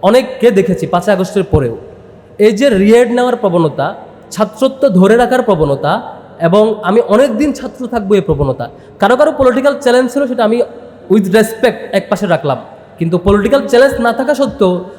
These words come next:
ছাত্রত্ব ধরে রাখবো, আমি কোনো রকম টিকে থাকবো, দীর্ঘদিন অপেক্ষা রাখবো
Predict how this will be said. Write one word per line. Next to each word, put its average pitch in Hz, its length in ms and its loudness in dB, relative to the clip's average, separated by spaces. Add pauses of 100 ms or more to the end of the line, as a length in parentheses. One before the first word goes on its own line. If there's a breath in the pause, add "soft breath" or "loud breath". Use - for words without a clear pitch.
(100)
ছাত্রত্ব 269 580 -2
ধরে 220 220 4
রাখবো, 196 500 2 (200)
আমি 202 160 0
কোনো 240 220 0
রকম 262 220 2
টিকে 233 280 -4
থাকবো, 185 280 -2
দীর্ঘদিন 202 320 2
অপেক্ষা 170 320 0
রাখবো 131 260 -2